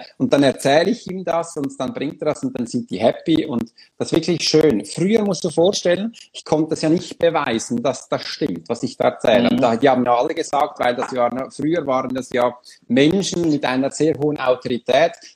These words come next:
Speaker 1: die haben mich
Speaker 2: Ja.
Speaker 1: runtergeputzt. Also, darum musste ich auch immer in die Schule wechseln, bis sie mich wirklich mal wegsperren wollten. Und dann haben mir meine Eltern gesagt, „Nein, das, das machen wir jetzt nicht.“ Und haben mir dann Wege gefunden, ähm, die ich einfach die Schulzeit jetzt überbrücken
Speaker 2: Ja.
Speaker 1: konnte.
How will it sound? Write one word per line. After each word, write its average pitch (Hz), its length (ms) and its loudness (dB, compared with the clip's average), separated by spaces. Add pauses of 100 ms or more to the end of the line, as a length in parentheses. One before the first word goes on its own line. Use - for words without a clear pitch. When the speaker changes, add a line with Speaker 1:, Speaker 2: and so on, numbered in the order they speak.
Speaker 1:
die - 60 -8
haben 107 100 -2
mich 127 140 0
Speaker 2:
Ja. 120 180 4
Speaker 1:
runtergeputzt. 143 600 -2
Also, 104 160 -6 (360)
darum 151 240 4
musste 165 240 2
ich 147 140 0
auch 139 160 2
immer 143 220 2
in 131 100 0
die 131 100 -6
Schule 160 340 -2
wechseln, 156 440 -4
bis 156 180 -4
sie - 120 -10
mich 151 200 -6
wirklich 151 280 -4
mal 135 200 4
wegsperren 160 520 0
wollten. 156 360 2
Und 143 140 -6
dann 117 80 -2
haben 120 140 0
mir 110 140 2
meine 98 340 0
Eltern 127 300 -2
gesagt, 120 400 0
„Nein, 104 320 0
das, 87 180 -14
das - 220 -10
machen 104 300 -2
wir 101 80 0
jetzt - 160 -10
nicht.“ 123 280 -2 (420)
Und 110 120 -8
haben 127 220 2
mir 120 100 4
dann 107 300 2
Wege 143 320 6
gefunden, 131 560 -2 (420)
ähm, 110 520 2
die 127 220 0 (360)
ich 147 280 -4
einfach 135 380 -2
die 127 200 -10
Schulzeit 147 880 0
jetzt - 200 -8
überbrücken 139 480 -2
Speaker 2:
Ja. 151 40 -10
Speaker 1:
konnte. 156 500 -4